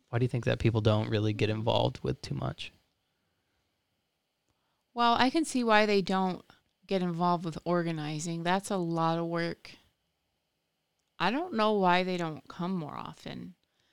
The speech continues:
Speaker 2: because if you go to our community events, you're gonna see a lot of the same people over and over and over.
Speaker 1: Mm-hmm.
Speaker 2: And, um,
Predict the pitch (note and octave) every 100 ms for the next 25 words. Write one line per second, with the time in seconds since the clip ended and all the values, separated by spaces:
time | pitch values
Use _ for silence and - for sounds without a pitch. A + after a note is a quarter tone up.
0 | _ _ _ F3+ F#3+ E3+ D#3 - E3+ F3
1 | F#3 F3 D#3 E3 F#3 - G3 F#3 G3 G#3
2 | G3 G3 G3 G3+ G3+ G#3 G3+ - F3+ F3
3 | F#3+ F#3 F#3 E3+ D#3+ D#3+ E3 E3 E3 E3+
4 | F3 E3+ E3+ F3 E3+ D#3 D#3 D#3 D#3 D#3+
5 | D#3 D3+ D#3 D3+ D3+ E3 - E3 A#2 G#2
6 | G#2 G2+ - _ _ _ - E3 E3 D#3+
7 | D#3+ D#3 D#3 - _ E3 D#3+ D#3 D#3 D#3